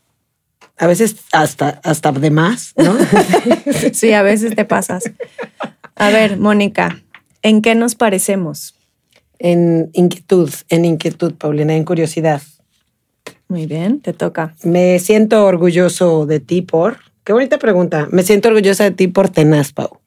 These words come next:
Speaker 1: y por creativa, porque aunque según tú no eras, has resultado ser bastante creativa. Felicidades.
Speaker 2: Sí. Yo me siento orgullo-, digo, voy a contestar la misma que
Speaker 1: Sí.
Speaker 2: tú. Me siento orgullosa de ti por tu manera de,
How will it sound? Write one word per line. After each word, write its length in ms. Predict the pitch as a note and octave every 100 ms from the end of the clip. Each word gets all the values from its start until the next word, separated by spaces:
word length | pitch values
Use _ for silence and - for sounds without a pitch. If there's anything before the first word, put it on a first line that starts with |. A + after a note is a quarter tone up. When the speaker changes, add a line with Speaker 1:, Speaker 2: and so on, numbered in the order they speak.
| _ -
Speaker 1:
y 100 | D#3+
por 380 | D#3+ D3 C#3 C#3
creativa, 640 | D#3 D3+ F3+ F3+ F#3 G#3+
porque 240 | F#3 C#3+
aunque 400 | D#3+ D3+ D3+ D3 -
según 280 | E3 D#3+ E3+
tú 100 | F3+
no 160 | F3
eras, 460 | E3 D#3+ A3+ - -
has 180 | - E3+
resultado 380 | F#3+ A3 F#3+ F3+
ser 140 | E3+
bastante 360 | D#3 D3+ D3+ D3+
creativa. 380 | E3 C#3 F3 C#3+ - _ _
Felicidades. 560 | - C#3+ C#3+ E3+ D3+ E3+ F3
Speaker 2:
Sí. 40 | - - -
Yo 120 | G#3
me 120 | A3
siento 260 | A3+ A3 G#3+
orgullo-, 320 | A3 G#3+ G3+
digo, 180 | G3 G3+
voy 120 | G3+
a 60 | A3
contestar 360 | A#3+ G#3+ G#3
la 100 | G#3
misma 260 | G#3 G#3 G#3+
que 80 | G#3
Speaker 1:
Sí. 60 |
Speaker 2:
tú. 220 | F3+ F3 A3 _ _ _
Me 100 | A#3+ A3
siento 240 | A3+ A#3
orgullosa 460 | B3 B3 A3 A3 A#3
de 120 | G#3+
ti 420 | G#3+ G#3+ B3+ G4 _ _ _ _
por 440 | A3+ A3+ A3 G#3
tu 160 | G3 A3
manera 440 | G#3 G3+ G#3 G#3
de, 520 | A3+ A3 G3+ F#3+ F3+